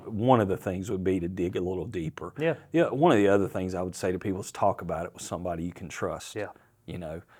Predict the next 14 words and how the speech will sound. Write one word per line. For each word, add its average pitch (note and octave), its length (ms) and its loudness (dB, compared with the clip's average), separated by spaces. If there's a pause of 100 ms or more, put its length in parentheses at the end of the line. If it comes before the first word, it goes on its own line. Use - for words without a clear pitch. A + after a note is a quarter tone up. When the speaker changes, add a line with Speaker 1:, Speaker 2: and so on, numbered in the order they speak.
(280)
Speaker 1:
um, E2 360 -8 (400)
those G2 240 -4
things G2 240 -2
we F2+ 80 2
keep - 280 -4
in F#2 120 -8
secret F2+ 480 -4
wind F2 300 -8
up F2 200 -6 (260)
biting F2 380 -6
us, - 280 -16
Speaker 2:
Mm-hmm. G2+ 260 -12
Speaker 1:
you F#2+ 60 -8
know. E2 220 -14